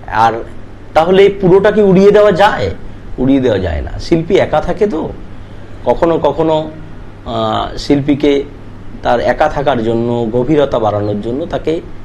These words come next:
আরও একা থা-, হয়ে যাওয়ার জন্য মানুষ বিশ্বাস করে, এটা একটা ধারণা যে একটু নেশা করলে বুঝি বেশি একা হওয়া যায়, বেশি মনটা টেনশন ফ্রি হয়ে যায়। সেই ধারণার থেকে অনেকে খায়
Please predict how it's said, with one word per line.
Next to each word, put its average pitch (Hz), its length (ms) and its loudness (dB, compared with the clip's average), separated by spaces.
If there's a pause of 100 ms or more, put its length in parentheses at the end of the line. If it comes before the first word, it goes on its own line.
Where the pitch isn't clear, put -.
(140)
আরও 160 260 2
একা 139 220 2
থা-, 113 320 -2
হয়ে 117 200 0
যাওয়ার 104 280 0
জন্য 120 280 -4
মানুষ 160 420 0
বিশ্বাস 180 580 0
করে, 110 260 -2
এটা 123 140 0
একটা 160 140 0
ধারণা 113 540 0 (760)
যে 139 280 2 (260)
একটু 160 180 2
নেশা 151 260 4
করলে 147 280 2
বুঝি 135 200 2
বেশি 123 320 0
একা 104 220 0
হওয়া 90 220 0
যায়, 87 200 -6 (560)
বেশি 143 340 2
মনটা 147 560 2 (680)
টেনশন 170 380 2
ফ্রি 113 220 0
হয়ে 90 220 0
যায়। 87 200 -6 (760)
সেই 233 220 4
ধারণার 214 420 4
থেকে 240 180 2
অনেকে 208 320 4
খায় 117 440 0